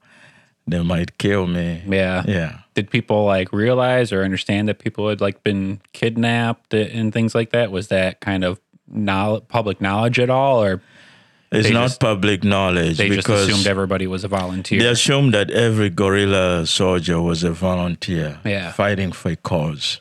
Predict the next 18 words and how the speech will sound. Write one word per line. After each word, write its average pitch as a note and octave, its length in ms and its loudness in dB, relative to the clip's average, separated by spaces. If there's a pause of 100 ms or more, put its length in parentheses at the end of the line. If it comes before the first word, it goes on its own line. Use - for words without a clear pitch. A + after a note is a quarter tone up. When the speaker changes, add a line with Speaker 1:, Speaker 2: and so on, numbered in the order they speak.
Speaker 2:
Mm-hmm. F#2+ 380 -4
Speaker 1:
Yeah, E2 420 -2
and F2 380 -4 (240)
because F#2 360 -2
that G2+ 180 0
is F#2+ 180 -2
how F#2+ 220 0
they, E2+ 560 -4 (680)
uh, - 200 -8 (160)
de-, F2 220 -2
demonstrated. F#2+ 1040 0
It, F#2 180 -6
when G2 300 2
we G2 80 2
Speaker 2:
Mm-hmm. F#2 100 4
Speaker 1:
went G#2+ 240 0
to - 80 0
loot F#2+ 340 0